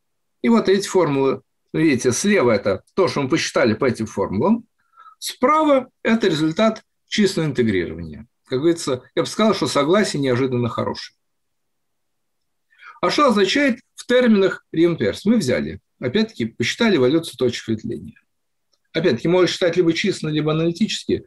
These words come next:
картинки совпадут. Здесь неважно. Сначала при эпсилон равно нулю в-,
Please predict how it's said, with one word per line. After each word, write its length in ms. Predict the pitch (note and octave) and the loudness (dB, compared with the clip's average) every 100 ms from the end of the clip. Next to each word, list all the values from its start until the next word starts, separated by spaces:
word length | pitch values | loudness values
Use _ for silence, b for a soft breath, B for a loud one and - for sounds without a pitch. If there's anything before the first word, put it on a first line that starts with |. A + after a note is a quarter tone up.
| b | b
картинки 380 | - C#3 F3 C#3 | -4 -2 -2 -4
совпадут. 600 | - A#2+ A#2 G#2 - - - _ _ | -4 -6 -4 -4 -4 -16 -20 _ _
Здесь 180 | C#3 A2+ | -10 -4
неважно. 420 | G#2+ D#2+ - - _ _ _ _ B2+ _ _ _ _ _ b b _ | -4 -6 -14 -20 _ _ _ _ -20 _ _ _ _ _ b b _
Сначала 720 | - G#3+ G3+ C4 C#4+ D4+ - - | 0 0 2 4 4 2 0 -6
при 320 | - D#3+ A#3+ | -8 0 0
эпсилон 320 | G3+ F3+ F3 | 2 2 4
равно 300 | F3 C#3+ D#3+ | 2 2 2
нулю 380 | A3 C#4+ D#4 - _ _ _ _ _ | 2 2 0 -4 _ _ _ _ _
в-, 240 | - F#4 | -10 -10